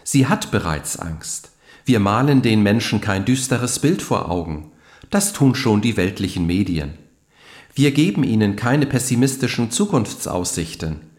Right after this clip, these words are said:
Dafür sorgt die Welt schon selbst. In allem können wir aber einen Ausweg anbieten. Jesus, der Sohn des lebendigen Gottes, ist die einzige Hoffnung, ihn zur persönlichen Erlösung zu ergreifen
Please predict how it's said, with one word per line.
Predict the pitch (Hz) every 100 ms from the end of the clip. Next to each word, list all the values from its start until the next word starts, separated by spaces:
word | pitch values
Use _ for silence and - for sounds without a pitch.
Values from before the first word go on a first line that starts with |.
| _ _ -
Dafür | - 175 208 127 98
sorgt | 104 90 - -
die | 117 87
Welt | 80 80
schon | - 107
selbst. | 113 85 78 71 - - _ _ _ _ _ _ - - -
In | 110 104
allem | - 208 131 90
können | 117 113 104
wir | 101 95
aber | 90 85
einen | 85 95 110 -
Ausweg | 104 101 - 90 -
anbieten. | 92 90 87 82 90 82 - - - _
Jesus, | - 123 190 180 175 165 -
der | 104 87
Sohn | 80 95 131 143
des | 131 -
lebendigen | 127 127 113 110 107 107
Gottes, | 98 95 104 92 - - - - -
ist | 113 - -
die | 120 117
einzige | 170 208 - 165 160
Hoffnung, | 139 113 113 98 98 - - _ -
ihn | 160 220
zur | 208 -
persönlichen | 110 90 85 113 127 131 135
Erlösung | 135 143 95 87 101 107
zu | - 113
ergreifen | 123 110 110 160 160 85